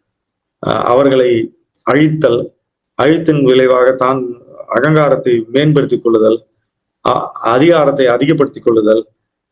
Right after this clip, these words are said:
இது, இந்த போன்ற விஷயங்கள் எல்லாம் நடக்குது. அந்த மனிதர்களுக்கு தேவையான மலர் ஹாலி. இன்றைய நிலையில உலகத்துல வெளியே க-, உங்க வீட்டுல, உங்க வீட்டுக்குள்ளேயும் வெளியேலும்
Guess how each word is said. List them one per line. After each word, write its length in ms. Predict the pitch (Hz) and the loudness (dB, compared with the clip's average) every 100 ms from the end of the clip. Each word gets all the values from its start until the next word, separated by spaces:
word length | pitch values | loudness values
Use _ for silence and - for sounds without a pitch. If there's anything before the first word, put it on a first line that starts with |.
| _ | _
இது, 320 | - 131 143 151 | -4 0 0 0
இந்த 300 | 139 151 139 | 0 2 0
போன்ற 360 | 135 143 127 | 0 0 0
விஷயங்கள் 440 | 127 139 180 160 147 | 0 0 0 2 2
எல்லாம் 280 | 139 143 | 2 2
நடக்குது. 460 | 131 123 120 107 107 - | 0 -2 -2 -6 -8 -6
அந்த 360 | 117 131 127 | -4 0 0
மனிதர்களுக்கு 640 | 120 123 151 147 127 110 110 | 0 0 2 2 2 0 -2
தேவையான 720 | 127 127 131 123 110 101 95 - _ _ _ _ _ _ | 0 0 0 0 -4 -6 -8 -14 _ _ _ _ _ _
மலர் 480 | 113 131 135 - - _ - - _ - - | -2 0 0 -4 -14 _ -20 -20 _ -10 -4
ஹாலி. 280 | 113 98 92 _ _ _ _ _ _ _ _ _ - | -2 -2 -8 _ _ _ _ _ _ _ _ _ -8
இன்றைய 400 | 123 131 131 127 | -2 0 0 0
நிலையில 400 | 131 123 135 156 - _ _ _ - | 0 0 0 -2 -8 _ _ _ -2
உலகத்துல 420 | 143 143 151 123 113 | 0 2 2 0 2
வெளியே 420 | 135 143 120 - | 0 2 0 -2
க-, 320 | - 117 113 | -2 -2 -2
உங்க 260 | - 117 120 | -4 -2 0
வீட்டுல, 280 | 151 139 131 | 0 2 0
உங்க 280 | 117 131 123 | 0 0 0
வீட்டுக்குள்ளேயும் 920 | 147 190 190 - 175 175 175 190 175 | 0 -2 -4 -2 0 2 2 0 0
வெளியேலும் 680 | 147 156 156 143 131 131 | 2 2 2 2 2 -2